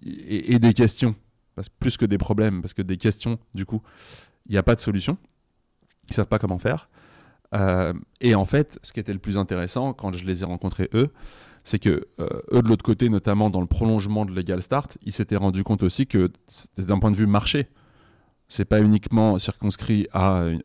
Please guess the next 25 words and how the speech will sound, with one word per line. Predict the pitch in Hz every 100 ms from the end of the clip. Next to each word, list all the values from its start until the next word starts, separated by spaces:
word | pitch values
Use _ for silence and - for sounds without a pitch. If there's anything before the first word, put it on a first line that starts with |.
| -
un | 95
typologie | - - 110 107 107
de |
popu-, | - 95 -
une | 104
typologie, | 95 - 110 98
pardon, | 107 95 101
de | 90
population, | - - 85 - 147 - - - - _ -
mais | 95
en | 90
fait, | 127 135 - _
à | 95
l'échelle | 95 - 107
de | 92
la | 82
France, | - 82 139 - - - _ _ _ _ _ -
la | 98
plupart | 87 107 104
des | 95
gens | 113
n'ont | 95
pas | 90
de |
solution. | - 92 -